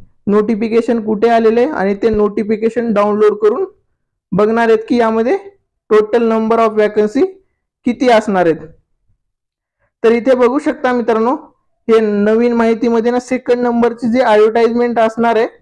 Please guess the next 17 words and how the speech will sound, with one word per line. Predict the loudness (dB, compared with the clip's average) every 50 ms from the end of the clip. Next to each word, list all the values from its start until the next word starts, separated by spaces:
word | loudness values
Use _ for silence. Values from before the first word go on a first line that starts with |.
| _ _ _ _ _
त्याच्यामध्ये | -2 0 0 0 0 0 0 0 0 2 0 0 -2 -4 -12 -20 _ _ _ _ _ 0
फार्मासिस्टची | 2 4 4 4 2 0 0 0 -2 -2 -2 0 0 2
vacancy | 2 2 2 0 -2 -4 -2 0 0 0 0 0 -2 -8 -20 _ _ _ _ _ -2
असणार | -2 0 0 0 0 0 2 2
आहे. | 2 0
तर | 0 -2 -2 0
हे | 2 2 2 2
notification | 2 2 0 0 0 -2 -2 -2 -2 -2 -2 -2 -2 -2 -2
मित्रांनो, | 0 -2 0 0 0 0 0 0 0
मी | 0 0 -2 -4 -4 -8 _ _ _ _ _ _ _
download | -4 -2 0 0 2 0 2 2 4 2 2
करून | 2 2 2 2 2 2 0
घेतो | 0 0 0 0 0 0
आणि | 0 0 -2 -2
त्यामध्ये | -2 -2 -2 -2 0 0 -2 -2 0 2
आपण | 2 0 0 -2 -6 -6 -8 -10 _ _ _ _ -6
डिटेलमध्ये | -4 -2 -2 -2 0 0 2 2 2 2 0 -2 0 0 0 0